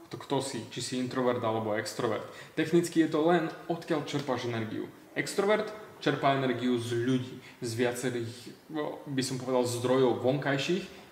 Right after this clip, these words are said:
Introvert ju naberá vtedy, keď je sám. No a ja som ten introvert, kde naozaj naberám energiu, keď som sám,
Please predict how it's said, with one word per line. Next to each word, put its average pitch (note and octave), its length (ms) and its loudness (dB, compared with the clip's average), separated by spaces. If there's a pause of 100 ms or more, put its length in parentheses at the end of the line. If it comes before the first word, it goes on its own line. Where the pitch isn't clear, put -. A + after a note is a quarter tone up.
(100)
Introvert C#3+ 560 2 (240)
ju C#3+ 100 -4
naberá C#3+ 300 2
vtedy, B2+ 240 -4
keď A2+ 240 -6
je - 80 -6
sám. - 260 -4 (380)
No B2+ 80 0
a C#3 80 4
ja D3+ 80 4
som D3 160 -4
ten C#3 240 0
introvert, D3 400 2
kde C3 80 0
naozaj B2 720 2
naberám A#2 320 4
energiu, A#2 320 0
keď B2+ 240 -4
som A#2+ 80 -6
sám, B2+ 400 0